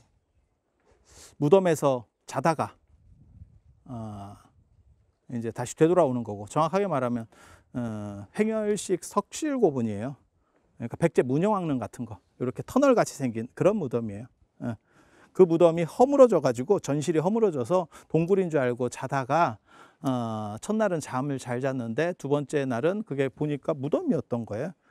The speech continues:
그래서 다시 자니까 귀신이 나오더라. 어, 그래서 심생즉, 종종법생, 심멸즉, 토감불이,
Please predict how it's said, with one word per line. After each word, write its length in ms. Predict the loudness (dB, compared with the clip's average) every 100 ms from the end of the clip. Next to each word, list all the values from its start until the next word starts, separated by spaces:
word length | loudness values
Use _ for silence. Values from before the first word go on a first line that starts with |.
| _ _
그래서 220 | -2 -2
다시 300 | -4 -8 -8
자니까 420 | -6 -4 -2 -2 -2
귀신이 380 | -6 -8 -6 -4
나오더라. 520 | -6 -6 -10 -12 -14 _ _ _ _ _ _ _ _ _
어, 440 | -12 -10 -10 -12 -18 _ _
그래서 340 | -2 0 2 0
심생즉, 800 | 0 -2 0 -2 0 2 2
종종법생, 760 | -2 -4 -2 0 -2 0 -2 -2
심멸즉, 540 | -4 -2 -2 0 -2
토감불이, 520 | -2 -2 0 -2 -6